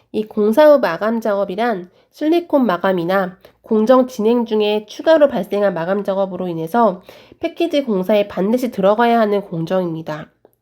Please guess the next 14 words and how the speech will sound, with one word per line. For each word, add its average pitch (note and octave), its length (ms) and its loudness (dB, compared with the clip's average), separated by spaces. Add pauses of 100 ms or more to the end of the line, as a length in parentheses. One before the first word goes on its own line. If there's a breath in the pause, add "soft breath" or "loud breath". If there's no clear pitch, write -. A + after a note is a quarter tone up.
(920 soft breath)
공사 A#3 400 4
후 C4+ 60 6
마감 A3+ 380 0
작업은 G#3+ 600 0 (500)
수량의 B3 800 2
공용 C4 360 2
면적 G3+ 280 0
평수를 B3+ 460 0
기입을 F#3+ 440 -6
해서 G#3+ 560 0
시공비를 A#3 480 -2
산출해 C4 400 0
주시면 G3 340 -4
되는데요. F#3 680 0